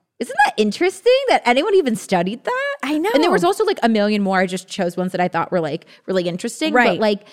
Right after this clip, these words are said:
Speaker 2: I wonder how they did that. How did they quantify it?
Speaker 1: I guess, like, they found people, like, "Are you thinking about buying a car?" And they're like,
Speaker 2: And
Speaker 1: "Yeah."
Speaker 2: then
Speaker 1: And
Speaker 2: they
Speaker 1: then
Speaker 2: were
Speaker 1: they
Speaker 2: like,
Speaker 1: just tracked them.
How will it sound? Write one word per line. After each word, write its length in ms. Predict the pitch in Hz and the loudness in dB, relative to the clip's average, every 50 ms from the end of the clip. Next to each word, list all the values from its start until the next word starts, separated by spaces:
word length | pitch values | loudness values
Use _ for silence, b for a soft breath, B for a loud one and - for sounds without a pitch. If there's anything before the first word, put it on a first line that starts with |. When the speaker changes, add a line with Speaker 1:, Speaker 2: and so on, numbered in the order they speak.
| B B B B B | B B B B B
Speaker 2:
I 60 | 240 | 0
wonder 180 | 262 320 381 453 | 0 0 0 0
how 100 | 427 440 | -4 -4
they 140 | 480 480 440 - 254 - | -2 -2 -2 -4 -4 -4
did 220 | - 175 190 - | -4 -4 -4 -6
that. 220 | - - - 120 _ _ _ _ _ _ _ _ | -12 -14 -14 -14 _ _ _ _ _ _ _ _
How 160 | - 175 196 208 | -12 -8 -8 -6
did 100 | 226 214 | -6 -6
they 100 | 240 196 | -6 -8
quantify 360 | 160 160 175 175 190 190 - 151 _ - - - | -8 -10 -10 -10 -10 -10 -14 -20 _ -20 -20 -20
it? 300 | - - _ _ _ _ _ _ _ _ - | -20 -20 _ _ _ _ _ _ _ _ -4
Speaker 1:
I 80 | 208 | -4
guess, 260 | 226 240 240 262 254 - | 0 0 0 -2 -2 -4
like, 140 | 269 262 | -4 -2
they 100 | - 240 | 0 -2
found 280 | 240 240 202 196 214 220 | 0 0 0 0 0 0
people, 220 | 220 240 233 262 247 | -2 -4 -4 -4 -6
like, 140 | 214 196 - | -6 -4 -4
"Are 80 | 196 208 | -4 -4
you 80 | 220 | -4
thinking 260 | - 220 208 208 214 | -4 -6 -6 -6 -6
about 200 | 208 208 202 185 | -6 -6 -6 -4
buying 240 | 196 190 190 196 196 | -4 -4 -4 -4 -6
a 60 | 190 | -8
car?" 340 | 180 - - 185 185 196 226 | -10 -10 -8 -6 -6 -4 -4
And 120 | 240 233 220 | -4 -4 -4
they're 80 | 196 | -6
like, 160 | 196 190 190 | -6 -6 -4
Speaker 2:
And 80 | 185 196 | -4 -2
Speaker 1:
"Yeah." 60 | 196 | -2
Speaker 2:
then 80 | 196 220 | 0 0
Speaker 1:
And 80 | 196 | 0
Speaker 2:
they 40 | 190 | 0
Speaker 1:
then 60 | 190 | 0
Speaker 2:
were 100 | 190 190 | 2 2
Speaker 1:
they 60 | 190 185 | 2 2
Speaker 2:
like, 160 | 180 165 - | 2 0 0
Speaker 1:
just 160 | - - 190 | 0 0 2
tracked 220 | 196 247 - - | 2 0 -4 -6
them. 320 | - 185 170 165 302 285 | -10 -8 -6 -4 -4 -4